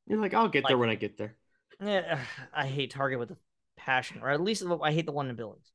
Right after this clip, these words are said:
Speaker 1: I like Target, but I, yeah, I get, I get you,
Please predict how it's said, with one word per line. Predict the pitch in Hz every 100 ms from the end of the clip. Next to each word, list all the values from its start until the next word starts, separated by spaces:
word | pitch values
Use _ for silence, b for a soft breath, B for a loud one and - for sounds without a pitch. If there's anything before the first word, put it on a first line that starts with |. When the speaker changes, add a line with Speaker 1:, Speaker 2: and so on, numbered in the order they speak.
| _
Speaker 1:
I | 190
like | 190 208 240 -
Target, | - 196 202 214 - - _ -
but | 175 165 - _ _ _ _ _ _ _ -
I, | 110 - _ _ 110 175
yeah, | 170 123
I | 147 170
get, | 170
I | 196
get | 165 135
you, | 131